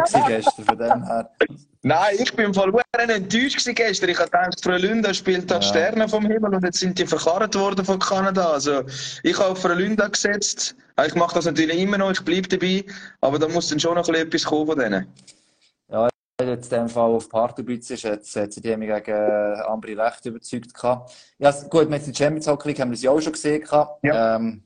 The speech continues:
Speaker 1: gestern natürlich kannst du ja, kannst du auch machen, dass du den Dummy in das erste Mal im Leben Sporttipp gemacht, gefühlt.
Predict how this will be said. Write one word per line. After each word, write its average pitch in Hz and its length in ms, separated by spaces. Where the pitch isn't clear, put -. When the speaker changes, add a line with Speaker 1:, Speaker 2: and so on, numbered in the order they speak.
Speaker 1:
gestern 127 480
natürlich 135 220
kannst 131 200
du 139 60
ja, 135 120
kannst 120 300
du - 20
auch 117 60
machen, 147 400
dass 147 100
du 135 100
den 151 300
Dummy 143 280
in 139 60
das 131 140
erste 139 300
Mal 131 100
im 127 60
Leben 123 240
Sporttipp 147 920
gemacht, 135 380
gefühlt. 139 420